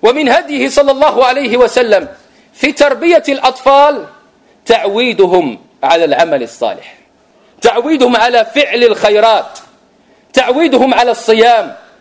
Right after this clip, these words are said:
تعويدهم على الحج. لماذا لا؟ فقد روى ابن عباس رضي الله عنهما أن النبي صلى الله عليه وسلم لقي مجموعة من الناس بالروحاء، بمنطقة، بمكان اسمه الروحاء،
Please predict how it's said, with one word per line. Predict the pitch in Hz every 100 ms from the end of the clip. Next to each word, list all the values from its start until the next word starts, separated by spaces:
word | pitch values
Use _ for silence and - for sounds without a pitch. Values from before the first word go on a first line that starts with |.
| _ _ _ -
تعويدهم | 269 247 311 320 254 -
على | 277 262
الحج. | - 311 320 - 226
لماذا | 269 302 277
لا؟ | 285 285 - - _ _ _ _ _ _ _ -
فقد | 180 240 240
روى | 277
ابن | 233 214
عباس | 226 302 262 247 247
رضي | 240 233
الله | 220 220 202
عنهما | 208 202 240 - - - _ _ _ -
أن | 247 247
النبي | 247 247 262 262
صلى | - 233
الله | 226 262 196 226
عليه | 247 214
وسلم | 214 208 247 240 214 208 - - _ _ _ _ _
لقي | 208 294 285 240 196 151
مجموعة | 202 196 240 285 226 233
من | 220 214
الناس | 202 208 233 240 - -
بالروحاء، | 196 214 196 - 202 175 -
بمنطقة، | 175 202 196 233 196 175
بمكان | 165 180 - 233 208 170 - _ _ -
اسمه | 240 233 196
الروحاء، | 190 170 151 170 151 -